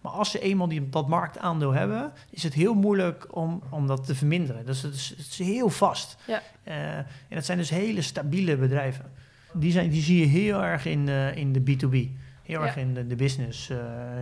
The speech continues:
Speaker 1: in de, in, ja, businessbedrijven die
Speaker 2: Mhm.
Speaker 1: aan andere bedrijven leveren.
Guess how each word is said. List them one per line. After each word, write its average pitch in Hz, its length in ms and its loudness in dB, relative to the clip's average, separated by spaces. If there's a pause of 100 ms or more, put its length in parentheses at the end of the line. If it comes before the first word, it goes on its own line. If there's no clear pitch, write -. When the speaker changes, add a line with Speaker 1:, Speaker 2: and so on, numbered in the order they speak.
(180)
Speaker 1:
in - 160 -4
de, 131 140 -2
in, 131 260 0 (100)
ja, 127 200 0
businessbedrijven 127 880 -4
die 131 100 -2
Speaker 2:
Mhm. 135 120 2
Speaker 1:
aan 135 180 2
andere 143 300 2
bedrijven 127 380 -2
leveren. 135 440 -2